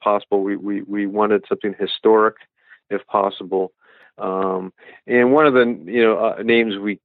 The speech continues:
came, you know, came, were considering was just the Ipswich Meadery. And, um,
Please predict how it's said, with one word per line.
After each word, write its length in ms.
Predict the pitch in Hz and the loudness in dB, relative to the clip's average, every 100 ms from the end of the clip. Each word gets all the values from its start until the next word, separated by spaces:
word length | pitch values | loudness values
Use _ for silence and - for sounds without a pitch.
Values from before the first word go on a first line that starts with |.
| - | 0
came, 220 | 113 110 - | 0 0 -8
you 140 | 78 101 | -8 -6
know, 100 | 95 | -4
came, 320 | - - - _ - | -6 -8 -12 _ -6
were 120 | 98 | -4
considering 480 | 104 - 131 110 101 | -4 0 2 2 2
was 140 | 92 95 | -2 -2
just 180 | 95 - | -6 -4
the 160 | 98 107 | -6 -4
Ipswich 400 | 104 - 104 - | -4 -2 -2 -2
Meadery. 460 | 98 113 92 90 85 _ _ _ - | 0 0 0 -2 -6 _ _ _ -10
And, 520 | 101 98 98 95 90 | -2 2 2 2 -2
um, 640 | 90 95 95 95 95 92 | -4 0 2 2 0 -4